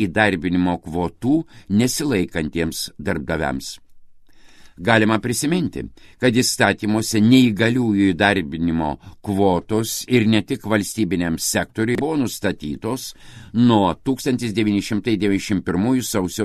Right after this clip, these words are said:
pirmosios iki du tūkstančiai šeštųjų rugpjūčio pirmosios laikotarpiui. Buvo numatytos ir privalomos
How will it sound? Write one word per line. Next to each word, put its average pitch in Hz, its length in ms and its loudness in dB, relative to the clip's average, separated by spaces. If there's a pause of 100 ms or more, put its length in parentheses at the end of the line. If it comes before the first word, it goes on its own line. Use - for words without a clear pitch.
pirmosios 117 680 -4 (260)
iki 117 240 -2
du 104 160 -2
tūkstančiai 101 640 -2
šeštųjų 131 800 -2 (260)
rugpjūčio 104 800 0 (420)
pirmosios 95 560 0
laikotarpiui. 78 800 -4 (640)
Buvo 180 240 4
numatytos 139 720 2
ir 117 160 4
privalomos 120 800 2